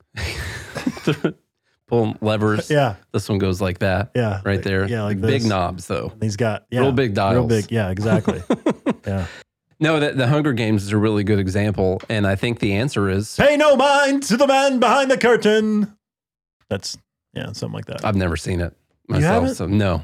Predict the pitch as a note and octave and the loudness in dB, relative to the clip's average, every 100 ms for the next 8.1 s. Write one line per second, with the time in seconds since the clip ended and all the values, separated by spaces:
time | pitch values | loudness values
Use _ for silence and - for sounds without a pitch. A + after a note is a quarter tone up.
0 | - F#3 G3+ G2 A2+ B2+ E2+ F2 G#3 - | -6 -6 -4 -2 -2 -2 -4 -4 -6 -10
1 | - F2+ F2 F2 D#2+ - E2+ D#2+ _ _ | -10 -6 -4 -6 -6 -6 -8 -8 _ _
2 | F#3 A2 E2+ - _ _ - _ _ _ | -4 -2 -2 -8 _ _ -20 _ _ _
3 | _ _ _ _ - F3 A#2+ _ _ _ | _ _ _ _ -4 -2 -4 _ _ _
4 | - A#2+ G#2+ A2 A2+ D#3 - C3+ C#3+ C#3 | -4 0 2 2 0 -6 -4 -2 0 0
5 | E3 - _ _ _ C3 C3 F3 D#3 A#2+ | -2 -6 _ _ _ -2 2 4 4 2
6 | A#2+ A2 - A2+ G2 A#2 G#2 G2+ G#2+ A2 | 2 0 0 0 0 0 -2 0 0 2
7 | A2+ A2+ - - A#2 G#2 G2+ A2+ A2+ A2 | 2 0 -6 -2 0 0 -2 0 0 -4
8 | - | -14